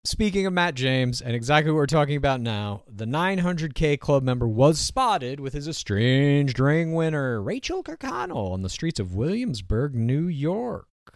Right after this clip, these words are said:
the birthplace of hipsters, as reported by Deux Moi. Blurry images of the former Bachelor and ring winner surfaced that left no doubt they were in fact together, but nothing is known about the nature of this clandestine meeting.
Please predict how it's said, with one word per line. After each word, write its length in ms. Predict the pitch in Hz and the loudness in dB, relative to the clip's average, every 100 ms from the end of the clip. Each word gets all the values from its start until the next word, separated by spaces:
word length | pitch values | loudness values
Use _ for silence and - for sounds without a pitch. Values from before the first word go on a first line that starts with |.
| - | -14
the 60 | 92 | -4
birthplace 480 | 98 - - 123 - | -2 2 2 0 0
of 60 | |
hipsters, 420 | 165 - - 95 - - - - | -4 -4 -6 -8 -10 -20 -10 0
as 240 | 233 240 | 2 2
reported 600 | 240 - 247 277 151 147 | 0 0 -2 0 -2 0
by 400 | 143 156 151 156 - | -2 0 -2 -4 -8
Deux 280 | 110 131 156 | -2 2 2
Moi. 480 | 147 147 156 87 69 - - _ _ _ _ _ | 2 0 0 -2 -8 -16 -20 _ _ _ _ _
Blurry 720 | 117 117 117 127 151 156 117 117 | -6 0 4 6 6 6 4 4
images 460 | 127 185 151 135 117 | 2 2 2 2 2
of 60 | |
the 60 | 110 | -2
former 400 | - 139 143 139 | -2 0 0 2
Bachelor 420 | 127 147 151 127 | 0 -2 -2 -2
and 100 | 120 | 0
ring 140 | 135 | 0
winner 200 | 156 143 | 0 0
surfaced 580 | 127 - 247 - 156 143 | -2 -2 -4 -4 -6 -6
that 160 | 139 147 | -8 -4
left 220 | 180 - | -6 -4
no 320 | 156 233 370 | -6 -4 -4
doubt 420 | 349 294 185 170 | -2 0 0 0
they 140 | 165 170 | -2 -2
were 200 | 156 170 | -2 -2
in 120 | 151 | -2
fact 260 | - 160 - | -2 -4 -4
together, 400 | 147 240 175 131 - - - | -4 -2 -4 -6 -14 -12 -10
but 100 | - | -6
nothing 340 | 214 - 320 | -8 -6 -8
is 140 | 277 | -6
known 220 | 180 190 185 | -2 -2 -2
about 260 | 170 165 | -4 -4
the 60 | 170 | -4
nature 640 | 170 175 220 - 269 220 - | -2 -2 -2 -4 -2 -4 -4
of 260 | 175 170 | -6 -4
this 200 | 139 156 | -4 -4
clandestine 840 | - 147 147 135 127 - 117 110 | -6 -4 -4 -2 -2 -4 -4 -4
meeting. 360 | 113 139 117 | -4 -4 -6